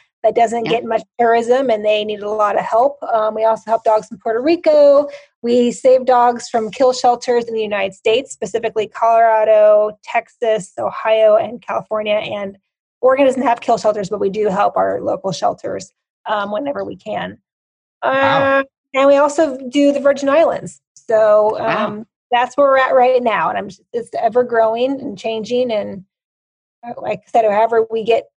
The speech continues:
Speaker 1: however we can help, we always try to help. And how do we do it? Um, we work with rescue partners in these other countries who are on the ground, of course, living there, know the dogs, know the community. Um, they contact us, um,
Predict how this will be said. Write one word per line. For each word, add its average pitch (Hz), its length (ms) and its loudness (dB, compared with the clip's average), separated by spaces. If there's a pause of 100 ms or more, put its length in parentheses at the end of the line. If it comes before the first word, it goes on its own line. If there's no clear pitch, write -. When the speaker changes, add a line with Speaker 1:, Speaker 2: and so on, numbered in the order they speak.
(120)
Speaker 1:
however 269 260 2
we 277 120 0
can 277 120 -2
help, 247 240 2
we 233 100 2
always 220 240 2
try 214 240 -2
to 202 80 0
help. 175 240 -4
And 226 100 -4
how 262 220 0
do 302 80 2
we 311 140 -2
do 302 240 2
it? 320 200 2 (400)
Um, 247 260 2
we 233 100 0
work 247 180 2
with 277 140 -4
rescue 254 360 0
partners 233 840 2
in 226 120 -2
these 220 140 -2
other 226 160 2
countries 233 640 -4
who 226 100 -4
are 214 120 0
on 208 160 0
the 208 80 -4
ground, 214 480 -2
of - 160 -16
course, 240 320 0
living 220 240 -2
there, 220 260 4
know 214 160 0
the 214 80 -4
dogs, 214 380 2
know 214 100 0
the 214 80 -6
community. 220 720 -4 (720)
Um, 220 220 0
they 240 120 2
contact 240 560 0
us, 220 360 0
um, 208 520 -2